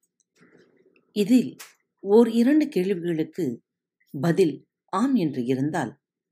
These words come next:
உங்கள் வாழ்க்கை உயிரோட்டம் உள்ள வாழ்க்கை.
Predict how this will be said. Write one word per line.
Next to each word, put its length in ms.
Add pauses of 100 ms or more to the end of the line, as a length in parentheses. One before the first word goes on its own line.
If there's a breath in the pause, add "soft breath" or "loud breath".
உங்கள் 360
வாழ்க்கை 480 (420)
உயிரோட்டம் 560
உள்ள 180
வாழ்க்கை. 540